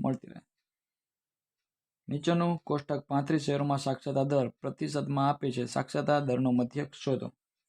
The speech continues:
સાક્ષરતા દર જે ટકામાં આપ્યો, પિસ્તાલીસ થી પંચાવન, અને એમાં શહેરોની સંખ્યા કેટલી? ત્રણ છે. ત્યાર પછી પંચાવન થી પાસઠ, એમાં દસ, પાસઠ થી પિચોતેર, અગિયાર, પિચોતેર, પંચાણું, એમાં ત્રણ.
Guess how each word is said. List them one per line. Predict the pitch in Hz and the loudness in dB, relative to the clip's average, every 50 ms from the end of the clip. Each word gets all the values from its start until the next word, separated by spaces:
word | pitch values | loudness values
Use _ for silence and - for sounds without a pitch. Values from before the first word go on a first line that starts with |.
| _ _ _ _ _ _ | _ _ _ _ _ _
સાક્ષરતા | - 131 131 127 - - 151 147 147 147 | 0 0 0 0 0 -2 0 2 2 2
દર | 151 151 147 143 | 2 2 2 2
જે | 123 127 127 123 | 2 2 0 0
ટકામાં | - 135 131 - 143 139 139 147 | 0 -2 0 0 2 2 4 2
આપ્યો, | 160 - - 131 - - _ | 2 0 -2 -4 -6 -6 _
પિસ્તાલીસ | 131 131 - _ 139 139 143 135 139 | -8 -8 -6 _ -2 -2 -2 -2 -2
થી | - 139 - - | -4 -6 -4 -2
પંચાવન, | 147 151 147 - - 127 120 120 120 123 - _ _ _ _ _ _ _ _ _ _ _ - | -2 -2 -2 -2 0 0 2 2 0 -2 -4 _ _ _ _ _ _ _ _ _ _ _ -6
અને | - 131 135 131 127 127 | 0 2 4 4 4 4
એમાં | 135 135 135 135 131 131 131 127 | 4 4 4 6 6 4 4 2
શહેરોની | 131 - 135 139 139 143 143 143 131 | 2 2 2 4 4 4 4 2 2
સંખ્યા | - 135 135 131 135 131 127 | 0 0 0 2 2 2 2
કેટલી? | 135 131 131 131 | 2 2 0 0
ત્રણ | 127 - - 156 156 151 135 | 0 0 0 0 2 2 0
છે. | - - 120 117 117 113 - _ _ _ _ _ _ | 0 -2 -2 -2 -2 -4 -8 _ _ _ _ _ _
ત્યાર | 139 139 135 131 | 4 4 4 6
પછી | 135 131 123 120 | 4 4 2 2
પંચાવન | - - 135 139 131 - 143 139 | 2 0 0 2 2 2 2 2
થી | 139 131 - - | 2 0 0 2
પાસઠ, | 139 139 139 127 - 143 143 - - - - | 2 2 2 2 2 0 0 -2 -2 -4 -2
એમાં | 123 120 117 120 | -2 0 0 2
દસ, | 127 127 135 139 139 135 _ | 4 4 4 4 2 0 _
પાસઠ | - 127 123 123 127 120 | -2 -2 -2 0 -2 -2
થી | 123 120 - | -2 -2 -4
પિચોતેર, | 123 - 127 120 117 117 117 | -4 -4 -4 -4 -2 -2 -2
અગિયાર, | 120 123 127 127 135 139 147 156 - - _ _ _ _ _ _ _ _ | 0 0 0 0 0 0 0 -2 -6 -10 _ _ _ _ _ _ _ _
પિચોતેર, | - 135 127 147 143 139 139 131 - - - 123 123 - 131 123 120 - 120 123 - - 135 139 143 151 143 - - 120 - - 135 127 117 127 120 120 - | -8 -2 0 2 2 4 2 2 0 -2 -8 -12 -6 -2 0 0 0 0 -2 -4 -4 -2 0 0 0 0 -2 -6 -12 -14 -10 -6 -4 -2 0 0 0 -2 -2
પંચાણું, | 120 120 113 - 120 120 117 | -2 -4 -2 -2 -4 -4 -2
એમાં | 120 120 123 - - | -2 -2 -2 -2 -2
ત્રણ. | - 127 123 | -4 -4 -4